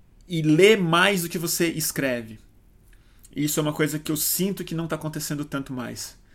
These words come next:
As pessoas tão sempre querendo se expressar mais do que absorvendo a expressão das outras pessoas.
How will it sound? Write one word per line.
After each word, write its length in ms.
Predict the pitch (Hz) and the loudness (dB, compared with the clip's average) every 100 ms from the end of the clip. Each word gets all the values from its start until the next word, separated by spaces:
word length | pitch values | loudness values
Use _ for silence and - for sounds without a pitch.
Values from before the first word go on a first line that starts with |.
| - - - - | -20 -20 -20 -14
As 120 | 127 120 | -10 -6
pessoas 260 | 131 156 | -4 -4
tão 100 | 156 | -4
sempre 320 | 147 180 175 | -2 -2 -2
querendo 380 | 170 160 160 180 | 0 2 2 0
se 200 | 165 170 | -2 -2
expressar 680 | 160 - 160 156 - 160 160 | -2 -2 -4 -2 0 2 2
mais 460 | 143 151 185 175 | 2 0 2 0
do 80 | 143 | -2
que 120 | 151 | 0
absorvendo 600 | 160 139 - 151 127 156 | 2 2 -2 -2 -2 -4
a 40 | 156 | -4
expressão 400 | - 147 - 147 | -6 -8 -6 -4
das 180 | 143 139 | -4 -4
outras 240 | 139 139 | -8 -10
pessoas. 640 | 147 - - 123 117 - | -8 -6 -4 -4 -6 -12